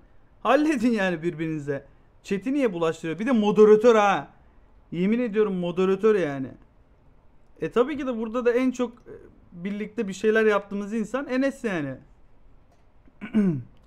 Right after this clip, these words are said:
Normal moderatörlerim de hakkını yedirtmem yani. Two Face'li olsun, Enes olsun. Şu anda chat'ime bakan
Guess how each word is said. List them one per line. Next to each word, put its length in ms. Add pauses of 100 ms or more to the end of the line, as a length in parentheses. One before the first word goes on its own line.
(500)
Normal 340
moderatörlerim 800
de 40
hakkını 380
yedirtmem 420
yani. 220
Two 200
Face'li 380
olsun, 300
Enes 340
olsun. 260 (260)
Şu 160
anda 280
chat'ime 440
bakan 360